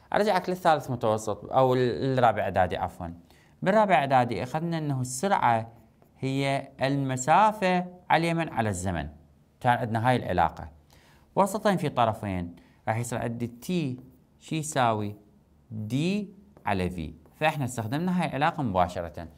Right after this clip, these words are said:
هاي استخدمناها لمن؟ للصوت. البعد مالت الصوت اللي هو أربعة كيلو متر نضربه في عشرة أس ثلاثة، فراح يصير عندي أربعة في عشرة أس ثلاثة على سرعة الصوت. هو منطيني إياها بالسؤال،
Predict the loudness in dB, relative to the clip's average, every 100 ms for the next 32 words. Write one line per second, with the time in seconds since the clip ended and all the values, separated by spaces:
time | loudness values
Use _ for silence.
0 | -20 _ _ 2 2 4 0 0 2 4
1 | 4 4 2 2 0 -2 -6 -6 -12 _
2 | _ _ _ -2 0 2 4 4 2 2
3 | -2 -2 2 2 0 -4 0 2 4 4
4 | 4 2 2 0 0 0 -2 -2 -6 -6
5 | 0 2 2 2 2 2 0 -6 -8 2
6 | 2 4 0 0 -2 -2 2 4 4 4
7 | 0 -4 -4 -6 -6 -6 0 2 0 -10
8 | -18 _ _ 2 2 2 -4 -14 -20 _
9 | 0 4 4 2 2 4 4 4 2 2
10 | 0 0 2 2 0 -2 4 6 6 2